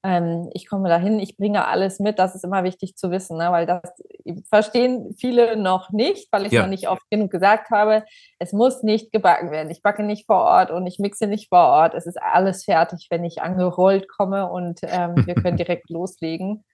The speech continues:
Speaker 2: Ja, ja, super. Und, äh,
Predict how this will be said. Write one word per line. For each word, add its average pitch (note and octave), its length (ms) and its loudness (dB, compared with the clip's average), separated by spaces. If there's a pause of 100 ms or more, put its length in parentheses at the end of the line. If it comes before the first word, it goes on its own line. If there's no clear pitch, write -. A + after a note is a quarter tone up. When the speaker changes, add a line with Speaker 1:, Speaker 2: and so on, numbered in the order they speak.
(460)
Speaker 2:
Ja, G#2 240 -2 (300)
ja, F#2+ 120 0
super. F#2 380 -4 (560)
Und, C3+ 240 4
äh, B2 420 6